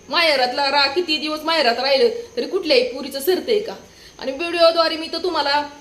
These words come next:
अं, हेच सांगल की आहे ना, माहेरात आहे ना, आपण दोन दिवसाचाच पाहुणा असतो या.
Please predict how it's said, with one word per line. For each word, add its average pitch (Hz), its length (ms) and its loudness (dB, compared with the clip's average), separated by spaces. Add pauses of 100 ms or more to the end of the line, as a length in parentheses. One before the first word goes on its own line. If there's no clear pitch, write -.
(180)
अं, 254 520 2
हेच 320 460 4
सांगल 302 400 4 (400)
की 359 100 2
आहे 311 100 2
ना, 311 200 -2 (280)
माहेरात 392 600 4
आहे 403 100 -2
ना, 339 100 -2
आपण 349 520 -2
दोन 415 260 2
दिवसाचाच 403 380 2
पाहुणा 381 340 0
असतो 220 260 -4
या. 170 100 -4